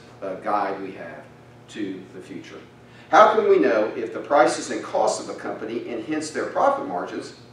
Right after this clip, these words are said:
will hold up in the future? These are all uncertainties. How can we know what investments, the cash outflows that a company will have to make in order to generate cash inflows? How do we know what a company's gonna have to spend?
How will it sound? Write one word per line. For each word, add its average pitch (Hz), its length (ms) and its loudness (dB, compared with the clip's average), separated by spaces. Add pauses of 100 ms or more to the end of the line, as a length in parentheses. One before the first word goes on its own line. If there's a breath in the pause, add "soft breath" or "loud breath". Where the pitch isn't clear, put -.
(200)
will - 160 -6
hold 120 260 -2
up - 140 0
in - 100 -6
the - 80 -10
future? - 360 -14 (120)
These - 240 -6
are 92 80 -6
all 123 240 2
uncertainties. 127 680 -6 (340 loud breath)
How - 240 6
can 185 100 -2
we 170 100 4
know 151 200 6
what 131 280 4
investments, 135 680 2
the 101 100 -10
cash 120 440 -2
outflows 101 640 0
that 98 120 -8
a - 40 -6
company - 520 -6 (320 loud breath)
will 123 100 4
have - 200 2
to 113 80 -4
make 127 480 0
in 123 100 0
order 117 280 -2
to 101 120 -6
generate 104 500 -2
cash 95 440 -4
inflows? 127 540 -4 (120)
How 110 160 2
do 120 80 -2
we 120 100 -2
know 98 220 -4
what 92 120 -6
a - 120 -10
company's 90 320 -10
gonna 87 200 -14
have 87 160 -14
to - 80 -20
spend? - 460 -6